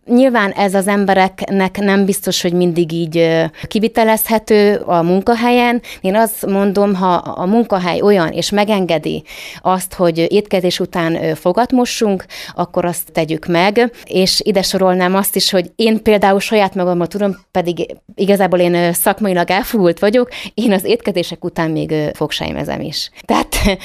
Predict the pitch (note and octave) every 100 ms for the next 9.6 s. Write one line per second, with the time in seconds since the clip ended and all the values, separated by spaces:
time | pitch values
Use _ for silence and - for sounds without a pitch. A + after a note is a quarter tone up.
0 | - A3 A3+ G#3+ A3+ A3+ A3+ B3+ A3 F3
1 | D#3 E3 D#3 D#3 - A3+ - C4+ C4 B3
2 | - G#3 - F#3+ F3+ E3 E3 E3+ D#3+ D#3
3 | D#3+ D3 - - - A3 A3 A3 - -
4 | G#3+ G#3+ G3+ - G#3 G3+ F3+ F3+ F3 F3
5 | - F3+ F#3 F#3+ - G3+ G3+ F#3+ G#3 G3+
6 | F#3 F3+ F3 - G3 F3+ E3+ G3+ - F#3
7 | F3+ F3 F3+ F3+ F3+ F3+ F#3 - - -
8 | G#3 G3 F3+ F3 F3 - - G3 F3+ F3+
9 | E3 F#3 F3+ A3 -